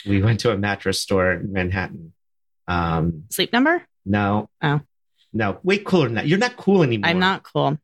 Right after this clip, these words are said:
Speaker 1: Ah, we'll post it in the show notes. I
Speaker 2: Okay.
Speaker 1: forget.
Speaker 2: Um, uh, avocado is one that I've heard a lot
Speaker 1: Mm.
Speaker 2: about. So number one, they're, they have vegan mattresses, if that's your thing.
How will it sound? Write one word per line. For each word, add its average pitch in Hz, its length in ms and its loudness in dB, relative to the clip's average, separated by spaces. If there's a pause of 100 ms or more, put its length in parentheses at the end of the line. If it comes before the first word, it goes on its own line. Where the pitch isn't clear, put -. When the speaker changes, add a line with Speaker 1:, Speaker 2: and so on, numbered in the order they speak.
(160)
Speaker 1:
Ah, 120 380 -2 (300)
we'll 135 160 2
post 147 220 2
it 113 40 -8
in 113 40 -6
the 107 80 -2
show 104 240 0
notes. 92 340 -2 (120)
I 185 80 4
Speaker 2:
Okay. - 140 0
Speaker 1:
forget. - 240 -4 (120)
Speaker 2:
Um, 190 420 4 (100)
uh, 220 220 6
avocado 196 640 4
is 208 140 0
one 202 140 4
that 180 140 2
I've 160 140 0
heard 165 200 2
a 156 40 2
lot 143 280 2
Speaker 1:
Mm. 151 40 2
Speaker 2:
about. 175 500 2
So 156 260 0
number 165 240 2
one, 175 220 4
they're, 160 400 2
they 160 80 0
have 165 140 0
vegan 170 400 4
mattresses, 156 720 2
if 147 120 0
that's 143 280 -2
your 196 100 4
thing. 151 520 -2